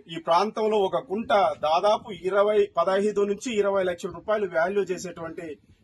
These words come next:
విలువైనటువంటి భూమి కబ్జా జరుగుతుంటే ఈ కబ్జాకి రెవెన్యూ అధికారులు స్పందిస్తున్నారు. ఈ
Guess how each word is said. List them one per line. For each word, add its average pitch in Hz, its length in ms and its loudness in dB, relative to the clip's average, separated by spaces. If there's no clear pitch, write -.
విలువైనటువంటి 202 800 0
భూమి 190 400 0
కబ్జా 160 320 2
జరుగుతుంటే 175 680 -4
ఈ 170 220 -8
కబ్జాకి 185 440 0
రెవెన్యూ 202 420 0
అధికారులు 202 460 0
స్పందిస్తున్నారు. 175 920 -8
ఈ 185 140 -8